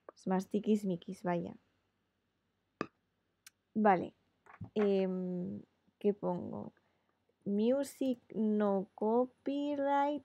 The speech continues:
Por cierto, vais a tener el canal de YouTube, eh, Aesthetic. Súper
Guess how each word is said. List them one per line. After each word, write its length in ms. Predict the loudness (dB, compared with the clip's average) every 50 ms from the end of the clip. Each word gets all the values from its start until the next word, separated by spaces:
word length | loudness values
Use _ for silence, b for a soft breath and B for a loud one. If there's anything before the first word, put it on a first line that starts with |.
| _ 2
Por 140 | 2 4 6
cierto, 240 | 6 4 6 6 6
vais 140 | 6 6 4
a 40 | 4
tener 300 | 2 2 2 2 2 2
el 60 | 0
canal 280 | 0 -2 0 0 2 2
de 100 | 4 4
YouTube, 520 | 4 2 2 2 2 2 2 0 -2 -4 -10 _ _ _ _ _ _ _ _ _ _ _ _ _ _ _ _ _ _ _ _ _ 2
eh, 1000 | 4 6 6 6 6 6 4 4 4 4 4 2 2 2 2 0 -2 -2 -4 -8 _ _ -2
Aesthetic. 720 | 2 4 4 4 4 2 -2 -2 -2 -2 -2 -2 -8 -18 _ -20 _ _ _ _ _ _ _ _ _
Súper 500 | -2 0 2 4 6 8 6 6 6 2